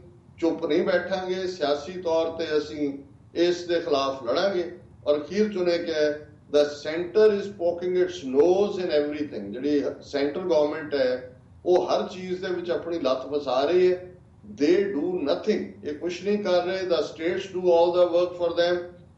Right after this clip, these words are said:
and they come out taking credit in huge ad campaigns, ਕਿ ਸਟੇਟਾਂ ਮਿਹਨਤ ਕਰਦੀਆਂ ਨੇ ਕੁਛ ਕਰਨ ਦੇ ਲਈ, ਇਹ ਐਡਾਂ ਲਵਾ ਕੇ ਸਾਰਾ ਕ੍ਰੈਡਿਟ ਆਪ ਲੈਂਦੇ ਨੇ। Using deceit as strategy,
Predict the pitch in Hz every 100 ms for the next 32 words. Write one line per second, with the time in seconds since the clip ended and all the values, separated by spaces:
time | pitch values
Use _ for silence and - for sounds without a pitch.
0 | - 180 165 139 180 180 - 175 180 185
1 | 180 165 180 170 170 160 170 185 - -
2 | - - 156 160 127 143 226 220 175 151
3 | 151 - 143 135 127 110 101 143 135 -
4 | 151 151 165 180 170 170 - - - -
5 | 113 156 196 185 175 165 180 180 180 175
6 | 180 - 165 175 180 180 175 165 165 -
7 | - - - 196 185 160 170 190 175 165
8 | 165 165 175 160 180 185 165 151 151 147
9 | 160 165 156 147 147 143 143 - - -
10 | - - 214 277 320 - 202 202 202 180
11 | - 165 185 214 - 180 170 170 175 151
12 | - - 156 151 165 139